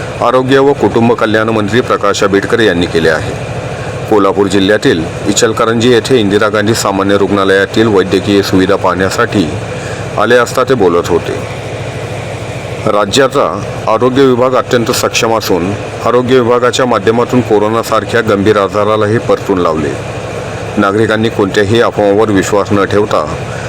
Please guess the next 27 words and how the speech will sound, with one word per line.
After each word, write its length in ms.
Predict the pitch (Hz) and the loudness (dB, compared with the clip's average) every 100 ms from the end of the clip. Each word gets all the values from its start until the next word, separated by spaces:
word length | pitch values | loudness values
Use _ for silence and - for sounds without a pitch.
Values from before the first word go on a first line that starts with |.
| - - | -4 -2
आरोग्य 280 | 117 131 135 | 0 2 4
विभागाच्या 500 | 127 117 120 117 131 | 4 2 0 0 0
सूचनांचे 580 | - 107 107 104 101 - | 2 0 2 0 0 -2
पालन 320 | 104 98 98 | 0 0 0
करावे 380 | 101 104 113 113 | 0 0 2 2
आणि 200 | 107 107 | 2 0
स्वतःची 540 | 104 98 98 95 123 | -2 0 0 0 -2
काळजी 340 | 123 98 92 | 0 0 0
घ्यावी, 260 | 101 110 120 | 2 2 2
असे 200 | 113 - 117 | 2 0 0
ते 60 | |
म्हणाले. 380 | 117 85 80 76 62 - - - - - - - - - | 0 0 -2 -2 -6 -10 -10 -10 -10 -10 -10 -10 -10 -4
बँगलोरमध्ये 760 | 95 95 104 104 104 92 76 90 - - - | -2 2 0 0 0 0 0 -2 -6 -8 -2
एचएमपीव्ही 800 | 104 110 120 110 113 104 87 95 104 | 0 2 0 2 2 2 2 0 0
व्हायरसचा 480 | 98 101 110 110 120 | 2 2 0 0 0
रुग्ण 260 | 104 98 | 2 2
आढळून 320 | 107 101 113 | 0 0 0
आला 160 | 113 107 | 0 2
आहे. 260 | 95 82 73 - - - - - - - - | 0 -2 -6 -8 -10 -10 -10 -10 -10 -10 -4
त्याबाबत 400 | 120 120 131 139 | 0 2 2 0
देश 260 | 123 113 110 | 2 0 0
पातळीवरील 680 | 113 110 120 117 113 120 | -2 2 2 4 4 2
आरोग्य 400 | 110 101 104 107 | 2 2 2 2
विभागाची 520 | 104 107 107 104 120 | 2 2 0 0 0
यंत्रणा 320 | 107 92 101 117 | 0 2 0 0
काम 260 | 101 90 | 0 -2
करेल. 280 | 85 85 73 | -2 -2 -2